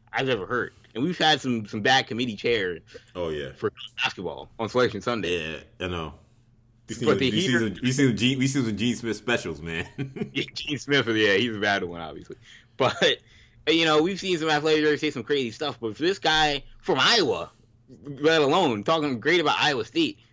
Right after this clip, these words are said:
Speaker 1: saying, "Yeah, their running back's really good." You had B Y U, you didn't even put them in the top ten for all these weeks, even though they had the best quarterback in the country.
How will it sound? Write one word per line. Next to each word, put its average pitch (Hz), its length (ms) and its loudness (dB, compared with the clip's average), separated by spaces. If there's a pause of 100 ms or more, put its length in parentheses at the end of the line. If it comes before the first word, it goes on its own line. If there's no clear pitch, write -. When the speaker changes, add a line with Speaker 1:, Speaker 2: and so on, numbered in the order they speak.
Speaker 1:
saying, 135 320 0
"Yeah, 117 160 2
their 107 100 0
running 139 220 2
back's 113 240 -2
really 107 220 -4
good." 107 240 0 (560)
You 196 260 -2
had 180 540 0
B 220 160 4
Y 202 180 4
U, 180 440 -2 (300)
you 185 120 -4
didn't 214 220 0
even 190 200 -4
put 214 120 2
them 190 120 2
in 185 60 -2
the 170 60 -2
top 190 200 -4
ten 180 420 -4
for 165 120 -2
all 175 100 2
these 170 180 -2
weeks, 180 340 -6
even 170 180 -2
though 165 80 2
they 160 80 4
had 160 120 2
the 147 40 -6
best 156 160 -2
quarterback 160 300 0
in 151 60 -4
the 147 60 -4
country. 165 320 -8